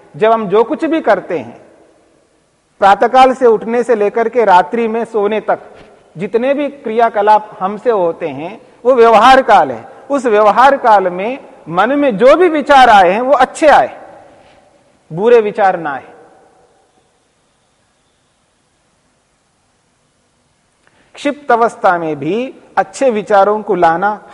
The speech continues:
हमारे हाथ में, मूढ़ अवस्था में भी अच्छे विचारों को लाना हमारे हाथ में, विक्षिप्त अवस्था में भी अच्छे विचारों को लाना हमारे हाथ में, और बुरे विचारों को लाना भी हमारे हाथ में।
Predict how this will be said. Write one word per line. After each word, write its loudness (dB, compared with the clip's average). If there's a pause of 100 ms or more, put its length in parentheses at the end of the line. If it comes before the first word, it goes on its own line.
हमारे -2
हाथ -6
में, -20 (1000)
मूढ़ 0
अवस्था 0
में -10
भी -8 (200)
अच्छे -2
विचारों -2
को -4
लाना -2
हमारे -2
हाथ 0
में, -18 (720)
विक्षिप्त -8
अवस्था -2
में -8
भी -8
अच्छे -6
विचारों -4
को -6
लाना -2
हमारे -4
हाथ -8
में, -20 (380)
और -4
बुरे -2
विचारों -6
को -10
लाना -6
भी -8
हमारे -6
हाथ -12
में। -20